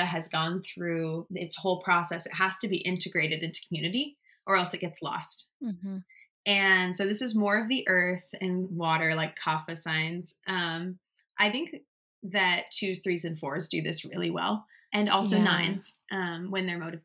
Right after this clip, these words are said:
Speaker 1: when, when they have the motivation to do it. Um,
Speaker 2: Mm.
Speaker 1: these are people who find a way to give concepts a longer lasting impact. Um,
Speaker 2: Mm.
Speaker 1: so, yeah, there's kind of many entry points of how you can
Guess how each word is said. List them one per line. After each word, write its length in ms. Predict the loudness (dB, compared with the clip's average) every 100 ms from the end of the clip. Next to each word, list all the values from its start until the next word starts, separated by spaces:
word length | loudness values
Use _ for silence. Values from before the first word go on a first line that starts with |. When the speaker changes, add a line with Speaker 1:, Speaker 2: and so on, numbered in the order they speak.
| -2
Speaker 1:
when, 340 | 2 2 2
when 100 | 0
they 80 | 0
have 240 | 2 2
the 40 | 0
motivation 680 | -4 -6 -4 -4 -4 -6 _ _
to 80 | -10
do 140 | -8 -8
it. 100 | -10 _ _ -14 -6
Um, 400 | -2 -2 0 -2
Speaker 2:
Mm. 40 | 2
Speaker 1:
these 200 | 6 4
are 80 |
people 320 | 4 0 2 0
who 100 | 0
find 360 | 2 2 4
a 40 | 0
way 260 | 0 0
to 120 | 0 0
give 220 | -2 -4
concepts 640 | -2 0 2 0 0 2 2
a 80 | 2
longer 600 | -2 -4 -4 -2 -2 -4
lasting 500 | -4 -2 -2 -4 -4
impact. 680 | -6 -6 -4 -2 -2 -6 -12 _ -8 -8 -8 -20 _ -6
Um, 680 | -2 0 0 -2 -2 -4 -6 _ _ _ -12
Speaker 2:
Mm. 280 | -12 -12 -16 _ _
Speaker 1:
so, 880 | 4 6 6 2 0 -2 -2 -4 -6 -8 -2
yeah, 360 | 2 4 4
there's 180 | 4 0
kind 200 | 0 0
of 80 | 0
many 320 | 0 0 0
entry 400 | 0 0 -2 -6 -6
points 320 | -6 -4 -4
of 160 | -4 -6
how 280 | 0 2
you 200 | 2 -2
can 440 | -2 -4 -4 -6